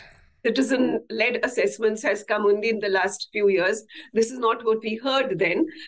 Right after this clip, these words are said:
uh, but it was said to be volunteer-based, uh, assessment. Uh, so, uh, so the motivation came from our nineties, our work in the nineties. But the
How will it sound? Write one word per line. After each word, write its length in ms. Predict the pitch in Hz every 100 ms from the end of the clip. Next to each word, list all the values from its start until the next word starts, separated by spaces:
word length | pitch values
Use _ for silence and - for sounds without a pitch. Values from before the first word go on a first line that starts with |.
| _
uh, 180 | - 233
but 160 | 226 262
it 160 | 269 269
was 360 | 269 320 -
said 200 | 277 233 277
to 60 |
be 260 | 262 247 -
volunteer-based, 1120 | 208 240 226 233 - 220 202 196 190 202 - -
uh, 120 | - -
assessment. 640 | 214 175 170 196 151 - - - - _ _
Uh, 460 | 208 214 214 202 226
so, 520 | - 311 285 285 269 -
uh, 280 | 220 214 202 - 202 226
so 140 | 320
the 160 | 247 247
motivation 680 | 254 359 403 427 403 359 330
came 300 | 294 277 311
from 360 | 285 226 - - 208
our 160 | 220 214
nineties, 640 | 196 214 220 240 180 165
our 160 | - 196
work 240 | 214 226
in 120 | 214
the 100 | 208
nineties. 560 | 185 170 180 196 156 - - - -
But 320 | 233 294 294 -
the 400 | 214 262 254 -